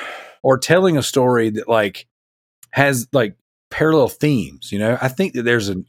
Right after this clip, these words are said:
art to doing that kind of stuff, and there's, I, I'm not opposed to that. But it was like, the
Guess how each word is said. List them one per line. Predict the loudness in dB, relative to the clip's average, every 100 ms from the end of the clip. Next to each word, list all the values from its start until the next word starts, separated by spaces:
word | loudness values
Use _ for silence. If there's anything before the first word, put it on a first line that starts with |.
| 0
art | 0 0 -4
to | -10
doing | -2 2 2 0
that | -4 -8
kind | -8 -8
of |
stuff, | -8 -8 -8
and | -6
there's, | -6 -8 -4
I, | -2
I'm | 0 0
not | -2 -4
opposed | -4 0 2 2 -2
to | -10
that. | -10 -10 -14 _ -20 -20 -20 -20 0
But | 2 2
it | 2
was | 0
like, | 0 0 -2
the | -4